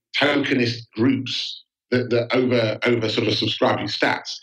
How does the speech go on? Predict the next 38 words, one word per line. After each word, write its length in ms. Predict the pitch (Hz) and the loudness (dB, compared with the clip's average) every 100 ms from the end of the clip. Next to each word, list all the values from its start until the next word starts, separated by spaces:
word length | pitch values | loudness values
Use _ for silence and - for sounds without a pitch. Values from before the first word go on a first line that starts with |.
| _ - | _ -4
It's 140 | 110 | -2
gonna 220 | - 139 | 0 2
be 160 | 135 135 | 2 2
diverse 640 | 123 113 110 104 95 - - _ 117 | 0 2 2 0 -2 -6 -12 _ 0
within 260 | 120 110 | 2 2
the 100 | 110 | 0
people 360 | 110 127 120 117 | 0 0 0 0
that 120 | 117 | 2
are 140 | 98 98 | 0 0
connecting 440 | 113 113 110 113 104 | 0 0 0 0 0
and 80 | 95 | 2
doing 180 | 95 | 2
the 80 | 95 | 2
work 180 | 92 92 | 0 -2
together. 380 | - 101 95 92 - _ - - | -2 0 0 -2 -8 _ -12 -4
So 140 | - 107 | -2 2
we 120 | 135 | 2
look 200 | 127 120 | 2 2
at 60 | |
it 80 | 120 | 0
at 80 | 113 | 2
a 160 | 110 110 | 0 -2
team, 380 | - 139 120 104 | -2 2 2 0
like, 220 | 107 - | -4 0
at 80 | 110 | 0
a 120 | 104 | 2
molecular 540 | 98 107 107 123 104 | 0 0 0 0 2
level, 400 | 101 110 160 - _ _ 110 | 2 2 0 -2 _ _ 0
'cause 100 | 104 | 2
that's 240 | 120 - | 0 0
where 160 | 127 113 | 0 2
we 220 | 117 117 | 2 2
think 180 | 120 113 | 0 0
we 120 | 110 | 0
get 140 | 110 | 0
the 80 | 101 | 2
most 240 | 95 90 92 | 0 0 -2
impact. 480 | 87 85 - - | -2 -4 -6 -8